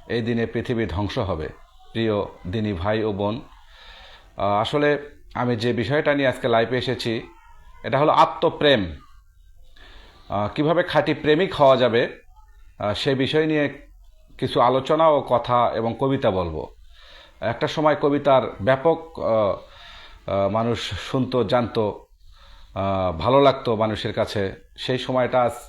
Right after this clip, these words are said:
আহ, কালের স্রোতে হারিয়ে গেছে। তো আমরা আসলে লেখালেখির অভ্যস্ত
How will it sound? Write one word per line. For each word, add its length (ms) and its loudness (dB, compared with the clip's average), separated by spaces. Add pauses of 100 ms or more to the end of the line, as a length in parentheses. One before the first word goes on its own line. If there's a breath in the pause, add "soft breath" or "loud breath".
(120)
আহ, 280 -2
কালের 240 2
স্রোতে 340 -4
হারিয়ে 300 -2
গেছে। 400 -4 (600 soft breath)
তো 60 0
আমরা 260 4
আসলে 280 0
লেখালেখির 720 0
অভ্যস্ত 580 -2